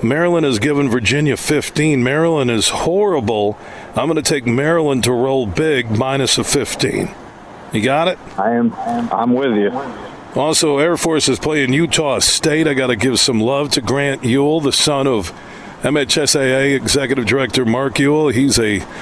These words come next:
Speaker 1: linebacker at the Air Force Academy in Colorado Springs. They're giving Utah State nine points. Utah State isn't bad. Air, Air Force will win, but I'm gonna take Utah State plus the nine.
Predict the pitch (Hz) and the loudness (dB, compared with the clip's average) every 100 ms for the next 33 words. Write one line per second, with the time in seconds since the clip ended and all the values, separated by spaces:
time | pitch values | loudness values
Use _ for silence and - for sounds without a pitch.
0 | - - 120 170 180 131 107 - 101 - | -10 -4 0 2 2 0 -2 -2 -6 -6
1 | - - - 113 113 127 123 139 110 107 | -12 -8 -4 0 2 2 0 0 0 0
2 | 135 135 123 117 135 135 131 127 117 - | 0 0 0 0 0 0 0 0 0 0
3 | 139 120 - - - - - - - 107 | 0 0 0 -4 -8 -10 -10 -8 -2 0
4 | 214 190 202 175 151 180 - 160 139 - | 0 0 0 2 2 2 0 0 0 0
5 | 165 170 127 139 135 120 - 143 165 135 | 0 0 -2 0 0 -2 -2 0 0 0
6 | 104 175 151 170 135 - 151 139 131 117 | 0 0 0 0 0 0 2 2 2 0
7 | 104 95 147 147 117 101 95 - - - | 0 0 0 2 0 0 -4 -4 -2 0
8 | - - - - 160 180 - - 196 190 | 0 0 0 0 0 0 -2 -4 -2 0
9 | 175 151 139 117 120 170 147 131 110 139 | 0 0 0 2 2 2 2 0 0 0
10 | 156 151 - 135 101 131 139 147 123 - | 0 0 0 -2 2 0 2 0 0 0
11 | - 143 110 - 127 - 120 104 98 104 | 0 0 -2 -2 0 0 0 0 0 -2
12 | 92 - | -6 -10